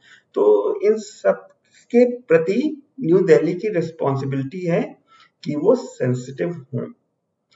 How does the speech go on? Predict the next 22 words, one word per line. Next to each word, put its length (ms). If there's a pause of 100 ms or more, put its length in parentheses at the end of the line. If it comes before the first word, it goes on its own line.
(260)
लंबा 320
सेंटेंस 460
है, 60
काफी 320
लंबा 240
सेंटेंस, 480
I 140
hope 300
समझ 180
में 120
आया 220
होगा। 220
अगर 400
समझ 120
में 100
आया 220
हुआ 140
है 320
तो 100
प्लीज 360
कमेंट 320
करिए, 340